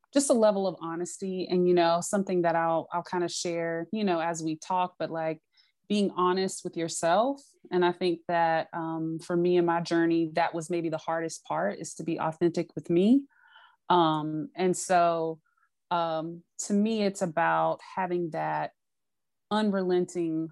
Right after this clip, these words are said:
honesty to acknowledge things within myself so that I can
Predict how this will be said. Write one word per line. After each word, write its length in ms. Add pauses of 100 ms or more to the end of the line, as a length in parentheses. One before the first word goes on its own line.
(100)
honesty 840 (120)
to 120
acknowledge 560
things 320
within 300
myself 640 (240)
so 180
that 140
I 80
can 440